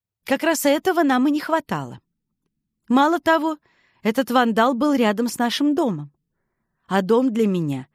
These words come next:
это святилище, моя крепость. Я расстроилась, но Чарльз только отмахнулся, сказал, что догадывается, кто это.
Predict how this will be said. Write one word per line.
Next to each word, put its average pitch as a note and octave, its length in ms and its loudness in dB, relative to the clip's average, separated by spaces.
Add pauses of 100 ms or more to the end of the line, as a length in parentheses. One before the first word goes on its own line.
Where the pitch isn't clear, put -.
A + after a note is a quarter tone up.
(300)
это G3 220 -2
святилище, G#3 920 -4 (200)
моя A3 260 2
крепость. - 800 -4 (440)
Я C#4 160 0
расстроилась, A3+ 1000 -4 (220)
но A#3+ 200 0
Чарльз C#4 420 0
только C4+ 300 0
отмахнулся, C4+ 840 -2 (500)
сказал, C4+ 400 0
что - 160 -2
догадывается, B3 680 0
кто - 260 -4
это. G#3+ 260 -8